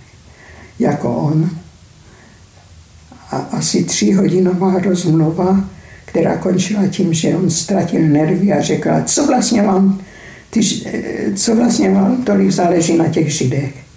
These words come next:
A to je, to byl ten bod, na který jsem čekala. Já jsem dialektickou mat-, materialismus znala líp jako on.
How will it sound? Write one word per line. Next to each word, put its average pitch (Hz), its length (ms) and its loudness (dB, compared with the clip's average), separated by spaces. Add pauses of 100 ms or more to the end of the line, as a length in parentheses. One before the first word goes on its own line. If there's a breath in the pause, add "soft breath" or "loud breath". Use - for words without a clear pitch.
(680 loud breath)
A - 60 -8
to - 200 -4
je, 196 220 2
to - 160 -2
byl 190 240 4
ten 190 220 0
bod, 208 180 2
na 175 140 0
který 185 300 0
jsem 170 240 0
čekala. 147 440 0
Já 151 220 0
jsem 165 380 -2 (1400 loud breath)
dialektickou 190 800 0
mat-, 185 640 0
materialismus 185 1160 0
znala 160 400 2
líp 185 320 0
jako 156 320 -2
on. 180 360 0